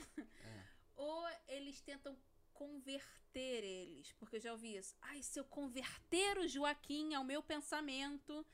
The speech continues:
Speaker 1: Uhum.
Speaker 2: se ele concordar nesse projeto que ele não quer concordar, eu vou conseguir impactar toda a paróquia." Não.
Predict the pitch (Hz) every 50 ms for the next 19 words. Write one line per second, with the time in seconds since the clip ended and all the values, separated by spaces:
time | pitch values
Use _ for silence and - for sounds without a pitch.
0 | - - - - - - - - - 302 311 349 339 330 - - 359 339 330 -
1 | 359 302 285 - - 196 190 233 262 359 349 381 381 381 - 392 339 - 359 359
2 | 302 311 302 311 302 - - 285 262 269 269 285 330 349 - 339 339 - 302 -
3 | - 285 269 247 214 247 262 277 302 311 311 - - - - - - - - -
4 | - - 269 302 285 294 294 277 - 285 269 - - 262 - 254 277 277 269 -
5 | - 254 247 - - - 254 247 247 262 240 247 - - 254 247 226 185 160 -
6 | - - - - - 226 233 233 226 208 185 139